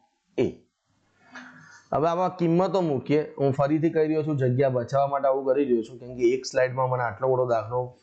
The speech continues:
અ, લખાય એવું લાગતું નથી. માઇનસ બી ની કિંમત કેટલી છે? અડતાલીસ. પ્લસ માઇનસ વર્ગમૂળમાં બી નો વર્ગ. બી કેટલા છે? અડતાલીસ. એટલે અડતાલીસ નો વર્ગ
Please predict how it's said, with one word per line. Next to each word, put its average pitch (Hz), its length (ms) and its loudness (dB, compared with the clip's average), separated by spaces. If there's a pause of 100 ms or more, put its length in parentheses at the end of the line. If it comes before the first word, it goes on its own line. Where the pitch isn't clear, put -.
અ, 113 160 0
લખાય 113 340 0
એવું 120 160 2
લાગતું 120 520 -4 (320)
નથી. 113 480 -2 (240)
માઇનસ 175 680 0 (140)
બી 143 220 2
ની 180 160 2
કિંમત 165 340 0
કેટલી 160 300 0
છે? 156 80 0
અડતાલીસ. 139 800 -2 (880)
પ્લસ 143 360 0
માઇનસ 151 560 -2 (840)
વર્ગમૂળમાં 127 880 0
બી 160 200 4
નો 180 240 2
વર્ગ. 110 220 -4
બી 127 280 2
કેટલા 160 300 2
છે? 160 80 -6
અડતાલીસ. 143 520 -4
એટલે 110 140 -4
અડતાલીસ 120 580 -2
નો 101 240 -12
વર્ગ 135 340 0